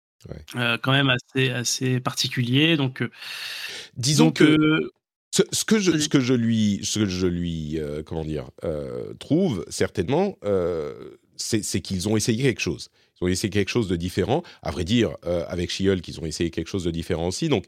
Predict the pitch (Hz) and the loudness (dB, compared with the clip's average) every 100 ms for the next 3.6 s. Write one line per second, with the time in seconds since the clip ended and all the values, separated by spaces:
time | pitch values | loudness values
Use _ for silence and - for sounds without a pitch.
0 | - - - - 104 - 104 151 147 - | -8 -20 -20 -12 -10 -2 2 2 2 2
1 | 127 120 101 127 113 - - 113 104 80 | 2 2 2 0 0 -2 0 2 2 0
2 | 80 87 85 92 95 82 69 80 92 - | -4 -4 0 2 2 0 -4 -4 -2 -2
3 | 87 92 87 80 101 123 | -4 -2 -2 -2 0 0